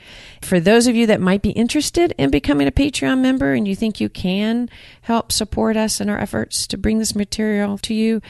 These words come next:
we would be ever so grateful. Go to patreon dot com backslash therapist uncensored and sign up even as little as five dollars a month, or at certain levels, you can be featured on our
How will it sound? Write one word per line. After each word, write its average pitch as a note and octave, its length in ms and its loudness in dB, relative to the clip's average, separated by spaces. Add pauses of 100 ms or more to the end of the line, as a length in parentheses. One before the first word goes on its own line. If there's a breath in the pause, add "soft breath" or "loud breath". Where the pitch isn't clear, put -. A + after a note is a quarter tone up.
(460 loud breath)
we F3 100 -4
would D#3 220 -6
be D3 380 -4 (260)
ever A3 180 0
so E3 200 -2
grateful. C#3 520 -4
Go D3+ 200 0
to C#3 300 -2
patreon E3+ 520 0
dot C#3+ 220 -4
com C#3 500 -2
backslash C#3 580 -2
therapist C3+ 360 -2
uncensored B2+ 640 -2 (560 loud breath)
and F3 100 -2
sign A#3 260 -4
up - 160 -2
even G3+ 400 -2
as F#3 160 -4
little F#3+ 280 -2
as F#3 160 -6
five C#3+ 440 -4
dollars F#3 460 -2
a G#3+ 60 0
month, B3 500 -4
or C3 480 -4 (720 loud breath)
at - 80 -14
certain F3 320 -2
levels, E3 360 2
you D3+ 140 -2
can C#3 400 -4
be D3+ 160 0
featured D3 420 0
on D#3+ 220 0
our E3+ 340 0